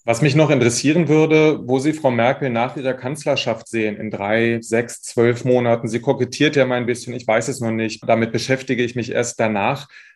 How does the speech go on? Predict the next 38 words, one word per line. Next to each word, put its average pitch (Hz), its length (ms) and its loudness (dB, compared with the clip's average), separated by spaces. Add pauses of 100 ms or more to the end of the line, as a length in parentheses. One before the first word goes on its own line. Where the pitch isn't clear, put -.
(120)
Haben 131 220 2
Sie 147 100 4
da 131 180 4
irgendwelche 147 420 2
Ideen? 135 360 2
Wo 143 100 2
taucht 147 380 -2
sie, 143 260 -2
ta-, - 140 -2
oder 135 200 4
taucht 135 280 0
sie 143 80 -6
komplett 139 420 -2
unter? 151 340 2
Taucht 135 300 -2
sie 117 100 -8
an 123 120 -6
spannender 135 340 0
Stelle 131 340 -2
wieder 123 300 -2
auf? 143 380 -4
Gibt's - 180 -10
da 127 220 4
irgendwelche 127 580 0
Spekulationen 135 920 -2
oder 120 240 0
interessiert 117 460 -4
es 117 100 -6
das - 280 0
politische 120 440 -2
Berlin 110 280 0
gar 113 240 0
nicht? 151 260 -4
Oder 113 220 0
gibt's 123 180 -8
da 123 100 -2
schon 120 180 -6
Gerüchte? 127 500 -4